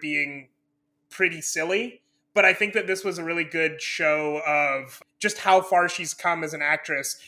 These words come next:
even in those supporting roles, you know, in contrast to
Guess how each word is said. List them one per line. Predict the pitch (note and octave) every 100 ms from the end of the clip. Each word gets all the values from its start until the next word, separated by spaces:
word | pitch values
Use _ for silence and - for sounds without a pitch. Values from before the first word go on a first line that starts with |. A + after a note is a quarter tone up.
| _
even | G#3+ A3+ A3+
in | G#3+ G3+ G#3+
those | F#3+ F3+ -
supporting | E3+ - F#3 F3 D#3+
roles, | D#3+ E3 D3+ C3+ - - -
you | F#3
know, | E3+
in | F3+ E3+
contrast | - E3+ E3 E3+ D#3 -
to | -